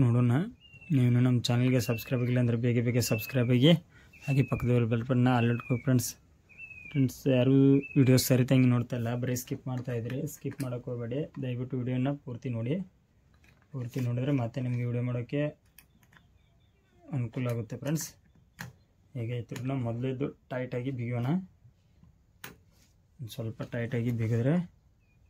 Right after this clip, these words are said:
ಬರೋಬ್ಬರಾಗುತ್ತೆ friends. ಈಗ tight ಆಗಿದೆ. ಇದು battery,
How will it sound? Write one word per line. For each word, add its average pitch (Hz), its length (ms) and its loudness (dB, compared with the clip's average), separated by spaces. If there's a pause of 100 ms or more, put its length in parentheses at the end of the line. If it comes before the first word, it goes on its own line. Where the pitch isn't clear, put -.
(1400)
ಬರೋಬ್ಬರಾಗುತ್ತೆ 113 640 0
friends. 143 220 0 (2750)
ಈಗ 120 120 -10 (140)
tight 117 280 -4
ಆಗಿದೆ. 110 280 -2 (2250)
ಇದು 123 280 -4
battery, 117 380 -6